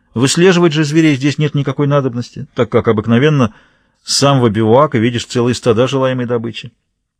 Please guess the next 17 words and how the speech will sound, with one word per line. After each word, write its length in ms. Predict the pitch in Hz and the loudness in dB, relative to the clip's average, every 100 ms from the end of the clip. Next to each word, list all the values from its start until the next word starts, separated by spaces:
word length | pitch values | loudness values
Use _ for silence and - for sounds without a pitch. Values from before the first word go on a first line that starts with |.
| _ _ _ _ _ _ _ - | _ _ _ _ _ _ _ -4
Обождав 560 | 147 202 160 110 92 - | 0 2 2 2 0 -2
часов 280 | - 101 | -4 -4
до 100 | 90 | -2
восьми 280 | 104 104 113 | -2 -2 0
утра, 380 | 117 156 180 196 _ _ _ _ _ _ _ - | 0 0 -2 -2 _ _ _ _ _ _ _ -18
спешить 440 | - 107 143 127 | -6 -4 -4 -4
раньше 260 | 98 - 92 | -6 -6 -4
было 140 | 98 | -2
ни 100 | 101 | -2
к 60 | - | -2
чему, 320 | 151 190 196 | -2 0 2
мы 200 | 160 226 | 2 0
вчетвером 480 | - 131 120 196 147 | -2 -4 0 2 2
отправились 480 | - 147 151 139 | 0 0 0 -2
на 140 | 131 127 | -2 -4
охоту. 480 | - 98 85 78 - _ _ _ _ - | -4 -8 -10 -14 -20 _ _ _ _ -4
Трое, 460 | 139 165 151 120 | 2 4 4 2